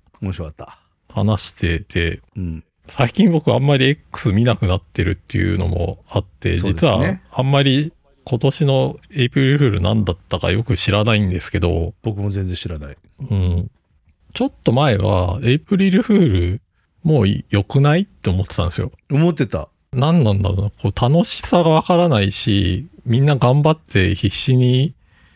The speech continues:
Speaker 2: その日一日のためにいろいろ工夫してリリースとかするけど、なんか、
Speaker 1: うん。
Speaker 2: もうそういうのしないで、普通に自分たちのプロダクトの磨いていく方がいいし、なんか、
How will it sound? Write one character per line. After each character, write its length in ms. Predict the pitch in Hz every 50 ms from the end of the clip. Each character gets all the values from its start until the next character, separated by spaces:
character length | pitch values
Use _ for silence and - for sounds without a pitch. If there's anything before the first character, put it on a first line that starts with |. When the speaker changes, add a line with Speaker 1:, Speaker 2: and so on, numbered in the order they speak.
| _ _ _ -
Speaker 2:
そ 140 | - - 127
の 140 | 123 131
日 300 | - - 147 135 131 131
一 320 | 123 120 107 104 - - 120
日 240 | 120 117 - - 127
の 120 | 120 113
た 160 | 113 131 120
め 140 | 120 120 120
に 240 | 104 87 87 87 98
い 60 | 90
ろ 120 | 95 95
い 60 | 98 92
ろ 260 | 92 98 - - - _ _ _ _ - - -
工 120 | - 113
夫 200 | 92 110 110 104
し 120 | 101 -
て 260 | - - 107 101 107 101
リ 140 | 101 101
リ 140 | 98 107 107
ー 40 | 107
ス 120 | - -
と 80 | - -
か 140 | - 95 90
す 360 | - - - - - - 117
る 140 | 98 107 101
け 120 | - 110
ど、 280 | 92 92 90 90 95 117
な 240 | 123 110 107 110 123
ん 100 | 131 113
か、 240 | - 95 92 85 - -
Speaker 1:
う 40 |
ん。 380 | 110 98 92 87 85 85 92 110 _ _ _ _ _ _
Speaker 2:
も 280 | - 131 135 123 101 87
う 40 | 90
そ 120 | - 120
う 40 | 120
い 20 | 135
う 20 |
の 60 | 110
し 180 | 92 - - 98
な 140 | 98 110 120
い 100 | 117 107
で、 320 | 113 113 113 123 156 180 - _ _ _ _ _ _ -
普 80 | - -
通 120 | - - 113
に 140 | 113 117
自 160 | 107 104 107 98
分 220 | 107 110 110 110
た 160 | - 117 104
ち 140 | - - 127
の 140 | 117 110 107
プ 140 | - - 113
ロ 120 | 113 113
ダ 120 | 113 117
ク 140 | 104 - -
ト 340 | - 131 110 110 104 - - - _ _ -
の 160 | 123 113 110 104 - - _ _ _ _ _ - -
磨 260 | 113 104 107 113 107
い 140 | 117 113 110
て 120 | - 117
い 100 | 117 113
く 120 | - - 110
方 260 | - 127 104 98 90
が 120 | 92 95
い 100 | 98 90 - - -
い 200 | 101 98 98 95
し、 280 | - - - 87 95 101
な 140 | 104 101
ん 80 | 98 98
か、 160 | - - -